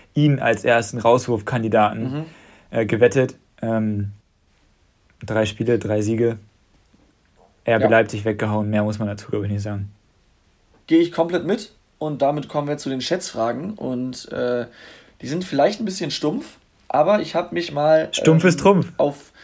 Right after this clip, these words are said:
Speaker 2: auf die Folge, auf die Folge quasi bezogen jetzt, worüber wir so gesprochen haben, sodass sich ein schöner roter Faden ergibt und zwar, ähm, geht's einmal um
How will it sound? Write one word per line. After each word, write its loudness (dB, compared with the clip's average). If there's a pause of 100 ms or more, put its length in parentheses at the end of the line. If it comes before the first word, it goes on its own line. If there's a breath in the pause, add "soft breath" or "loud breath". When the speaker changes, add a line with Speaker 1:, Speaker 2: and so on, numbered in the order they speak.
(400 soft breath)
Speaker 2:
auf 0
die -6
Folge, 4 (240)
auf -6
die -8
Folge 2
quasi -2
bezogen -6
jetzt, -10
worüber -4
wir -10
so -4
gesprochen -4
haben, -2 (500 loud breath)
sodass -6
sich -4
ein 0
schöner 0
roter -4
Faden 2
ergibt -6
und -8
zwar, 0
ähm, -6 (540)
geht's -4
einmal 0
um -2